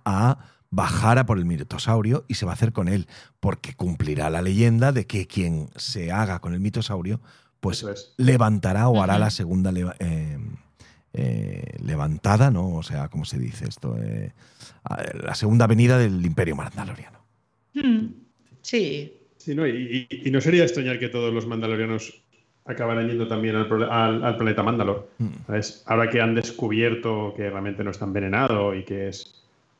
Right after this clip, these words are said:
Speaker 1: Mm.
Speaker 2: es posible estar allí, ¿no?
Speaker 1: Sí, sí, sí, sí.
Speaker 2: Por cierto, hay también un, un, una cosa que lo, lo, eh, Martinelli lo ha, lo ha dejado, creo que ha sido ya,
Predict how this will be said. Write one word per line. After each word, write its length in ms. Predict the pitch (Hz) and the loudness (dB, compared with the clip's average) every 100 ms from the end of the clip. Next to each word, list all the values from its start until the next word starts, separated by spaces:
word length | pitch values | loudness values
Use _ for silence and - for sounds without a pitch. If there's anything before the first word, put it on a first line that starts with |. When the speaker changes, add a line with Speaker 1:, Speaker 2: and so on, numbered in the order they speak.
| _ | _
Speaker 1:
Mm. 280 | - - - | -12 -12 -14
Speaker 2:
es 80 | 104 | -18
posible 460 | - 110 - 117 107 | -16 -16 -6 -4 -4
estar 200 | - 104 | -4 -4
allí, 200 | 104 101 107 107 | -4 -6 -6 -4
¿no? 120 | 107 107 | -4 -4
Speaker 1:
Sí, 180 | - 127 - _ | -6 -8 -8 _
sí, 160 | - 131 | -10 -8
sí, 120 | - | -10
sí. 240 | - - | -16 -10
Speaker 2:
Por 120 | - 127 | -2 2
cierto, 180 | 147 135 | 4 4
hay 80 | 175 | 4
también 340 | 175 165 156 | 4 4 2
un, 120 | 135 135 | -2 -4
un, 160 | 131 127 | -8 -6
una 180 | 131 | -4
cosa 160 | 131 131 | -4 -2
que 160 | 117 110 | -2 -4
lo, 180 | 110 113 | -8 -6
lo, 160 | 123 120 117 | -8 -6 -4
eh, 320 | 110 107 107 - _ - - | -2 -2 -6 -12 _ -14 -4
Martinelli 380 | 120 120 123 | -2 0 2
lo 80 | 143 | 4
ha, 180 | 147 135 | 4 2
lo 120 | 123 | 0
ha 20 | 117 | -4
dejado, 300 | 117 117 117 123 113 | -4 -4 -4 -6 -2
creo 140 | 143 | -2
que 60 | 151 | 0
ha 40 | |
sido 160 | 113 - | -4 -6
ya, 140 | - | -10